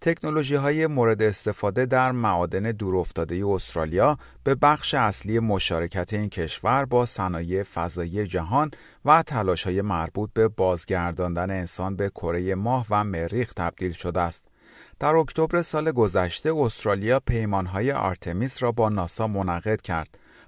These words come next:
و متعهد شد که در فعالیت‌هایی که به رهبری آمریکا و برای بازگرداندن انسان به کره ماه تا سال دو هزار و بیست و چهار انجام می‌شود، مشارکت کند.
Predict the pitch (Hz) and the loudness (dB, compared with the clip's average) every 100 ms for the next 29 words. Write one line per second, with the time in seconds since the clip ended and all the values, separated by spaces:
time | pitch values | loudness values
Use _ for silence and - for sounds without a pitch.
0 | - 165 156 127 120 104 117 147 - 139 | 0 0 2 0 2 2 2 0 -2 -2
1 | 151 123 117 117 92 85 85 85 92 92 | -2 2 2 0 -2 0 -2 -2 -2 -2
2 | - 104 98 92 82 82 82 85 95 92 | -2 -2 -2 0 -2 -2 -4 -2 -2 -2
3 | 80 82 - 131 151 - - _ 147 156 | -4 -8 0 2 2 -4 -20 _ -2 2
4 | 113 101 117 131 113 98 90 - 90 87 | 2 2 2 0 2 2 0 0 -2 -2
5 | 82 87 85 90 101 87 - 113 120 117 | -2 -4 -4 -4 -4 -6 -6 -4 2 2
6 | 113 - 87 92 117 117 123 120 107 104 | 2 -2 -2 -2 -2 0 -2 -2 -4 -4
7 | - 95 107 104 92 85 90 85 85 80 | -4 -4 -4 -4 -4 -4 -2 -2 -4 -8
8 | 87 82 92 123 139 87 82 85 82 - | -8 -6 -2 2 2 0 -2 -4 -4 -4
9 | 85 117 151 - - _ - 131 123 131 | 0 4 2 0 -20 _ -4 -2 0 2
10 | 117 110 135 117 - 85 80 82 | 2 2 -2 -2 -4 -4 -4 -6